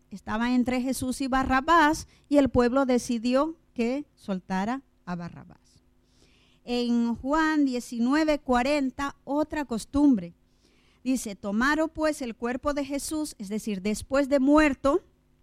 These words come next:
"y lo envolvieron en lienzos con especias aromáticas, según la costumbre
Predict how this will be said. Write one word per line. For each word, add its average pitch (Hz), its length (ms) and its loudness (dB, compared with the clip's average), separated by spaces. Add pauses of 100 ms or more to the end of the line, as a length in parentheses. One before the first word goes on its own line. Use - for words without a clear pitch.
(880)
"y 269 120 -2
lo 277 140 4
envolvieron 269 960 2
en 202 280 -2
lienzos 294 720 -2 (260)
con 240 180 -2
especias 254 720 -6
aromáticas, 247 1000 -6
según 247 580 -2
la 226 420 -2
costumbre 285 800 -2